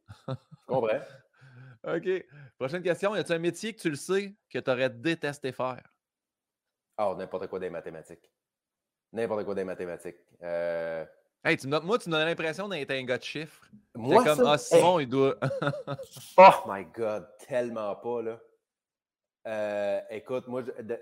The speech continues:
Speaker 2: Quand, quand je vais chez ma comptable, là, puis qu'elle m'explique les, les ci, puis les ça, puis les, les retours de ci, là, écoute, je, euh,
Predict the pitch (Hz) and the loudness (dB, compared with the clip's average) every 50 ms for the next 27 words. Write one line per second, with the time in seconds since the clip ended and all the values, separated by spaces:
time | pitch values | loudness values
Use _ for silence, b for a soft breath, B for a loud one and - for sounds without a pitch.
0 | 110 - 135 127 - - 135 135 135 123 127 135 139 139 - 131 113 117 113 - | -6 -4 -2 -2 -2 -4 -6 -6 -4 -2 0 0 0 0 -4 -6 -6 -4 -4 -4
1 | - 117 110 107 - 123 123 131 131 123 113 117 113 - - - 110 104 104 101 | -4 -4 -4 -4 -2 -2 -2 -2 -2 -2 -4 -4 -4 -6 -6 -6 -6 -6 -6 -8
2 | 98 - - - 110 117 117 117 - 110 104 101 98 98 92 90 _ _ _ _ | -10 -12 -14 -8 -8 -8 -8 -8 -8 -8 -6 -6 -6 -6 -8 -12 _ _ _ _
3 | _ _ _ _ _ 107 107 110 101 - - - - 127 123 127 - 117 107 107 | _ _ _ _ _ -8 -6 -6 -6 -8 -12 -10 -10 -10 -8 -8 -8 -6 -4 -4
4 | 107 104 - - - 127 123 120 120 - 110 107 101 101 104 101 101 98 101 101 | -4 -4 -6 -6 0 2 2 2 0 -2 -6 -8 -6 -4 -4 -4 -4 -2 -2 -2
5 | 98 98 110 104 - 123 117 113 117 104 107 95 - - - - 120 117 107 107 | 2 2 2 2 4 0 0 0 0 0 -2 -4 -6 -12 -12 -8 -8 -4 -2 -4
6 | 104 - 98 101 - _ - 110 107 101 - - - 95 82 - - - _ - | -4 -4 -6 -12 -14 _ -4 -4 -4 -4 -6 -8 -8 -8 -6 -6 -10 -12 _ -20
7 | _ _ _ _ _ - 117 | _ _ _ _ _ -20 -18